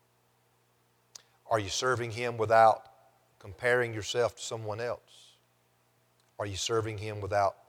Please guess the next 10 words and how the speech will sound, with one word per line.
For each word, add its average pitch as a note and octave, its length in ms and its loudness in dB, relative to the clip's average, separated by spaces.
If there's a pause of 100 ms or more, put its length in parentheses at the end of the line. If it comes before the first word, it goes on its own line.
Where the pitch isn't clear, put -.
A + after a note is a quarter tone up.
(440)
complaining? G2 720 -16 (2750)
If A2 120 -10
a G2+ 60 -8
change A#2+ 480 0
needs A2+ 220 -4
to - 80 -10
be A2+ 80 -4
made A2+ 300 2
in A2+ 120 -6
that, A#2+ 340 4